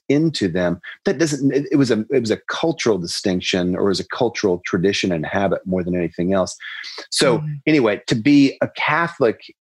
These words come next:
Speaker 1: in England at this time is to be, um, you were not kind of part of the cultural mainstream. And so the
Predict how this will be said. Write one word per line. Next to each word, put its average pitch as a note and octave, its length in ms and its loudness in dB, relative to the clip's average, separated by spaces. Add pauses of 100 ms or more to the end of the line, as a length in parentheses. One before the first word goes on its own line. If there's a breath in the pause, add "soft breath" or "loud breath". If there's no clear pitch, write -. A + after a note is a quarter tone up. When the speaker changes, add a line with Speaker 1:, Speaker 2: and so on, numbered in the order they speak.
(200)
Speaker 1:
in B2+ 440 2
England A#2 460 0
at A2 160 -2
this - 260 -4
time F#2+ 640 -2 (440)
is B2+ 480 2
to - 160 -2
be, G2 680 2 (840)
um, F#2 340 0
you C3+ 140 4
were B2 80 4
not A#2 400 0 (160)
kind A2+ 320 2
of G2 320 0 (360)
part A#2+ 240 0
of G2+ 80 0
the F#2+ 80 -2
cultural G#2+ 520 -2
mainstream. G2 760 0
And G2+ 140 -2
so A2 160 0
the F#2 180 -2